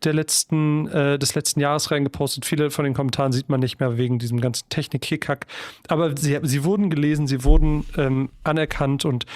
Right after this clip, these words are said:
es kommen auch Fragen rein und so. Deswegen Shoutout an die Spotify-Kommentatoren. Und wir werden immer mehr Leute und deswegen dachten wir, ey, nicht jeder von euch kennt uns Nasen schon so gut. Und deswegen dachten wir,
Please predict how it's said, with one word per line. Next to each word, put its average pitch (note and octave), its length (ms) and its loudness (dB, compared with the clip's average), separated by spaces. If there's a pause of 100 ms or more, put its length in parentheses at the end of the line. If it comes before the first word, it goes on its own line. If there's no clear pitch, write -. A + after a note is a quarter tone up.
(160)
es - 100 -6
kommen D3+ 180 -2
auch D3+ 80 0
Fragen D3 420 -2
rein C#3+ 200 0
und C#3 100 0
so. D3 80 0
Deswegen C3 340 0
Shoutout D3 560 0
an C3+ 60 2
die B2+ 80 2
Spotify-Kommentatoren. C#3+ 1200 0 (680)
Und E3 100 2
wir D#3 120 2
werden F#3 160 2
immer F3+ 160 2
mehr E3 140 2
Leute D#3 340 2
und C#3+ 140 0
deswegen C#3+ 360 0
dachten C3+ 300 -2
wir, C3+ 100 0
ey, D3+ 240 0 (560)
nicht F3 220 -2
jeder B3 200 2
von C3+ 180 -2
euch C3 300 -2
kennt C3+ 360 -2
uns C3 240 0
Nasen B2+ 540 0
schon B2 420 0
so B2 280 0
gut. B2+ 340 0
Und C3 120 0
deswegen D#3 300 0
dachten D#3+ 280 -2
wir, E3 160 0